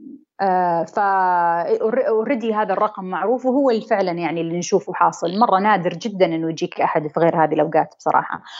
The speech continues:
وطبعا والتفسير ك-، يعني التفسير،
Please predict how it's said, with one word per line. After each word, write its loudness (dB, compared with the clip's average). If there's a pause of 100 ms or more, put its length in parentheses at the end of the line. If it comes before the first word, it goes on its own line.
(120)
وطبعا 4
والتفسير 0
ك-، -2
يعني 2
التفسير، -2